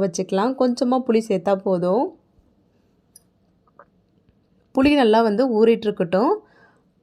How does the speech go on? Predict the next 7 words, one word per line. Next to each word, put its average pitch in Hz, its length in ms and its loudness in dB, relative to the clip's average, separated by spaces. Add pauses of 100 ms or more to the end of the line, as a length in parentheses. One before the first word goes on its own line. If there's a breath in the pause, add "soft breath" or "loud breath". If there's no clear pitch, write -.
(100)
அதுக்குள்ளார 240 760 2
நம்ம 240 260 2
வந்து 214 260 0 (220)
அந்த 214 160 -2
மசாலாவை 214 640 2
அரைச்சு 208 300 -2
எடுத்துக்கலாம். 185 600 -2